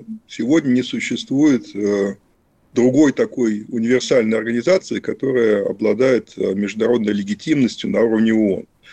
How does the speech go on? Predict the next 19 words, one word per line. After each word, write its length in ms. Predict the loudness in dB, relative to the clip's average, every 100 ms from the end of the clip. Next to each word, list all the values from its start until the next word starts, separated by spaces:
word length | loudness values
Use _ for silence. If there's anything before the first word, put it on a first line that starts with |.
| -14 2
Да, 180 | 2
конечно, 540 | 4 0 -2 -4 -4 -6
есть 400 | -2 -2 -4 -8
брикс, 460 | -2 0 0 -6
есть 220 | -2 -2 -2
шос, 380 | -2 0 0 -2
но 140 | 0
это 440 | 0 0 0 0
региональные 680 | 0 -2 -2 0 2 2 0
структуры, 680 | -4 -10 -12 -6 -4 -2 -2 -4 -20 -20 -16 -4
а, 220 | 0 2
или, 640 | 2 0 0 2 2 0 -2 -4
э, 140 | -4
сетевые 500 | -2 -4 0 4 4
структуры. 720 | 2 -4 -6 -4 -2 0 -2 -4 -18 -20 -20 _ _
А 60 | -2
оон, 540 | 0 2 4 4 2
э, 540 | 2 4 4 4 0 -4 _ _ _ _
это 580 | -12 -8 -2 0 2 -2